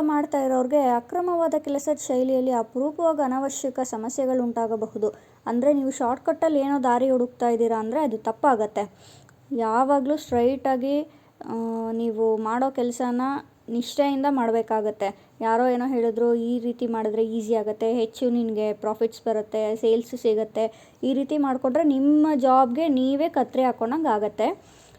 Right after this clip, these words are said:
So, ನಿಮ್ಮ ಸುತ್ತಮುತ್ತ ಇರೋರು, ನಿಮ್ ಕೊಲೀಗ್ಸ್ ಯಾರಿರ್ತಾರೆ, ಅವ್ರ ಸಹಕಾರನೂ ತಗೊಳ್ಳೋದು ತುಂಬ ಮುಖ್ಯವಾಗಿರುತ್ತೆ. ಹಾಗೆ ನಿಮ್ ಸೀನಿಯರ್ಸ್ ಹತ್ರ ಏನಾದ್ರು ಸಜೆಷನ್ಸ್ ಬೇಕಂದ್ರೆ ಕೇಳ್ಕೊಂಡು ಮುಂದುವರಿಯೋದು ನಿಮ್ ಕೆಲ್ಸನ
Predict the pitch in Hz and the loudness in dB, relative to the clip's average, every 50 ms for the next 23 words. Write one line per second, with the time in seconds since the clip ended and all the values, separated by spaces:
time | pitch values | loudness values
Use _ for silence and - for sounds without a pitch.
0 | - _ _ - - 349 339 311 294 294 302 302 311 311 302 294 294 285 277 269 | -20 _ _ -2 0 2 4 4 4 4 4 4 4 4 4 4 4 4 2 0
1 | - - - _ _ - - 285 277 - 302 320 311 294 285 277 - 277 262 247 | -2 -4 -10 _ _ -6 -6 -6 -2 0 2 2 2 2 2 2 2 4 4 4
2 | 240 247 247 247 247 233 240 233 233 233 233 226 - - 226 233 233 240 226 - | 4 4 4 4 4 4 2 2 2 0 -4 -2 0 0 2 2 2 0 -2 -6
3 | - - 240 226 226 220 - - 226 226 226 226 226 233 - 220 214 262 311 302 | -4 0 0 2 2 0 0 0 0 2 2 0 0 -2 -4 -4 -2 0 0 2
4 | 254 240 247 247 - 240 247 220 277 254 262 262 262 247 - 269 254 247 233 240 | 2 0 0 0 -2 -2 0 2 2 2 2 2 0 0 -2 -2 0 0 0 0
5 | 233 247 330 403 403 - - - - - 240 214 240 240 240 233 233 330 415 427 | 0 0 0 -2 -2 -4 -8 -10 -6 -4 -2 2 2 2 2 2 2 0 0 0
6 | - 247 240 240 262 320 392 - - - - - - - 285 294 - - 359 277 | 0 -2 0 0 0 -2 -2 -6 -16 -20 -20 -10 -2 -2 -2 -2 0 0 2 4
7 | 269 240 220 214 214 214 208 208 - 214 226 - - - - - - - 285 269 | 4 4 4 2 0 -2 -2 -2 -2 -4 -4 -4 -10 -20 -20 -20 -8 -4 -2 0
8 | 277 339 330 330 302 294 302 - 311 330 339 339 339 339 330 330 330 294 294 - | 0 0 2 2 0 0 2 0 0 2 2 2 2 0 0 2 -2 -2 0 0
9 | 339 381 392 320 - - - - 254 262 262 262 294 294 302 269 233 277 294 - | 0 0 0 0 -4 -8 -4 0 2 2 2 2 0 0 -2 2 2 2 0 2
10 | 311 285 294 - - 262 247 247 - 247 247 262 330 - - 294 254 254 277 269 | 0 0 0 2 2 0 0 2 0 -2 0 0 -2 0 0 2 2 2 0 0
11 | - 240 240 254 339 349 330 277 247 240 247 240 233 226 220 226 226 330 427 - | -2 -2 -2 -2 0 0 0 0 2 2 4 4 4 4 2 2 2 0 -4 -4
12 | - - - - - _ - 262 262 247 - 247 233 254 254 - 285 262 277 | -4 -20 -20 -20 -10 _ -2 0 0 2 2 2 2 2 0 0 0 0 2